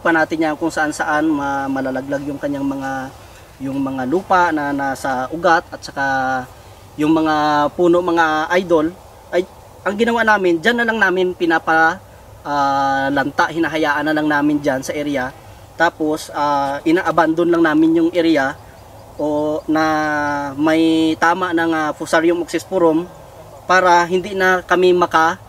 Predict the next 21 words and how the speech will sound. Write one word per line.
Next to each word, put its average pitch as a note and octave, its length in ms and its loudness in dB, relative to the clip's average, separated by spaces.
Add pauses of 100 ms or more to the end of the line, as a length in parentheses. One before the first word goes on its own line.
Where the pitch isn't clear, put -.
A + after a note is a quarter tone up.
(380)
ah, D3+ 480 0
ano D#3 160 2
na, E3+ 80 2
hindi E3+ 160 2
na F#3+ 100 4
namin F#3 300 2
magalaw F3+ 400 4
yun. F3 400 2 (320)
Kasi G3+ 240 0
ang G3 80 0
Fusarium G3 400 0
oxysporum, F#3+ 480 -4
mga F3+ 320 2
idol, E3 320 0 (480)
madadala G3 480 2
kasi F#3+ 160 -6
siya F3+ 160 0
sa F3 160 0
agos D#3 320 -2
ng E3 80 2
tubig, F3 480 2